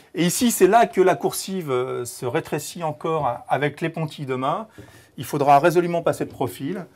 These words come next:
Euh, la cabine du propriétaire, avec, c'est particulièrement intéressant, un coin toilette et un coin douche séparés. Ici, un bureau avec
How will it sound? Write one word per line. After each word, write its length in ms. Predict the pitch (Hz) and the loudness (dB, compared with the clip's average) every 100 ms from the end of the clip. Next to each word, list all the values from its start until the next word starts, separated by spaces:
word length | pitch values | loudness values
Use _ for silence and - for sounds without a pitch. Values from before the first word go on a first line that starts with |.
| _ - - | _ -20 -14
Euh, 280 | 123 123 135 | -10 -8 -4
la 200 | 135 175 | 4 4
cabine 300 | 185 170 170 | 6 4 4
du 80 | 165 | -2
propriétaire, 760 | 160 - 143 135 139 151 196 220 - - - - - | -4 -4 -2 -2 0 -2 -4 -6 -14 -20 -18 -18 4
avec, 540 | 196 170 185 180 180 127 123 - - - - - _ - - - | 6 8 8 8 6 0 0 -6 -20 -20 -20 -20 _ 4 6 6
c'est 220 | - 214 | 6 4
particulièrement 460 | 214 - - 190 180 | 4 2 2 2 2
intéressant, 580 | 170 175 170 175 170 - | 2 0 0 -2 -4 0
un 140 | 220 | 0
coin 280 | 196 - 196 | 0 -2 -2
toilette 520 | 196 185 170 165 - 123 120 _ _ _ _ _ - - | 0 2 2 2 -4 -10 -10 _ _ _ _ _ -20 -6
et 180 | 220 226 | -2 0
un 120 | - 180 | 0 -2
coin 240 | - 180 | 0 0
douche 380 | 160 165 - 123 117 _ _ _ _ _ | -2 -6 -8 -10 -10 _ _ _ _ _
séparés. 580 | - - - 190 139 269 - _ _ _ _ _ _ _ _ - _ _ _ _ _ - - - - _ _ - - - - 247 | -6 -4 2 2 2 -2 -8 _ _ _ _ _ _ _ _ -20 _ _ _ _ _ -8 -6 -8 -12 _ _ -20 -20 -20 -10 -6
Ici, 400 | 175 - 214 185 | -4 -2 2 4
un 400 | 151 147 139 139 | 4 4 2 0
bureau 460 | 143 160 175 175 | 0 0 4 4
avec 280 | 127 135 | 2 0